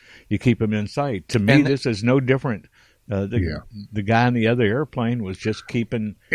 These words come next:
Speaker 3: Keep filming, keep filming. You
Speaker 2: Yeah,
Speaker 3: know.
Speaker 2: right. Well,
Speaker 3: Um,
Speaker 2: you know, I think the fact that these were YouTubers is what kinda complicates the whole thing. Um, so just for F Y I, and again, this video only got posted yesterday, uh, from Matt Guthmiller. Um, he posted the, a video about this whole incident,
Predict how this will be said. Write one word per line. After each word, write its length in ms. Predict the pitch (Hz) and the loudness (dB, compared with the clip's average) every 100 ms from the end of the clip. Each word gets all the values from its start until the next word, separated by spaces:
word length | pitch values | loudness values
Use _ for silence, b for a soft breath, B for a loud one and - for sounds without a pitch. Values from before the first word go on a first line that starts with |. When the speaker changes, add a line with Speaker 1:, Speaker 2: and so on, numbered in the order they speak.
| - | -4
Speaker 3:
Keep 300 | - 196 247 | 4 4 4
filming, 420 | - 240 233 196 120 | 6 6 6 2 2
keep 300 | 196 226 - | 4 4 4
filming. 420 | 240 247 175 95 92 | 6 6 4 0 0
You 100 | 135 | 4
Speaker 2:
Yeah, 120 | 139 | 6
Speaker 3:
know. 120 | 123 117 | 4 0
Speaker 2:
right. 220 | 123 - B B | -2 -2 B B
Well, 260 | 160 165 160 | 4 6 6
Speaker 3:
Um, 60 | |
Speaker 2:
you 80 | 160 | 6
know, 80 | 151 | 4
I 100 | 151 | 2
think 180 | 180 160 | 0 0
the 80 | 147 | 0
fact 260 | 180 214 | 2 2
that 100 | 180 | 0
these 180 | 160 143 | 0 0
were 100 | 143 | 0
YouTubers 680 | 131 147 147 123 101 95 - | 0 -2 -2 -4 -4 -6 -4
is 260 | 117 107 104 | -4 -4 -2
what 300 | 107 110 - | -2 -2 -4
kinda 220 | 117 104 | -6 -4
complicates 560 | 120 117 - 101 90 | -4 -4 -6 -6 -6
the 80 | - | -8
whole 160 | 90 95 | -10 -8
thing. 320 | 104 87 85 - | -8 -10 -10 -10
Um, 260 | 104 95 95 B B B | -8 -8 -10 B B B
so 220 | - 139 | 4 4
just 260 | 185 180 156 | 4 2 -2
for 80 | 123 - | -2 0
F 160 | 170 | 2
Y 160 | 170 151 | 6 6
I, 140 | 123 | 6
and 120 | 117 120 | 2 0
again, 260 | 127 123 | -2 -2
this 240 | 127 139 - - | -4 -10 -10 -2
video 320 | 196 202 170 | 2 4 2
only 160 | 151 | -2
got 160 | 143 123 | -4 -2
posted 340 | 131 131 - | -2 -2 -2
yesterday, 560 | 104 120 - - 87 - | -4 -4 -6 -6 -6 -6
uh, 200 | 113 101 | -6 -6
from 260 | - 107 104 | -4 -4 -2
Matt 240 | 117 - | -4 -4
Guthmiller. 520 | 113 110 107 92 57 - B B B - | -6 -4 -4 -6 -8 -16 B B B -4
Um, 300 | 107 101 101 | -2 -2 -4
he 160 | 104 | -8
posted 420 | 117 127 127 - 127 | -4 -2 -2 -6 -8
the, 140 | 123 | -6
a 80 | - | -4
video 380 | 113 120 117 110 | 0 0 2 0
about 340 | - 98 110 | 0 0 0
this 140 | - 113 | -2 -6
whole 220 | 120 107 | -4 -4
incident, 540 | 113 110 - 95 87 | -4 -6 -6 -8 -10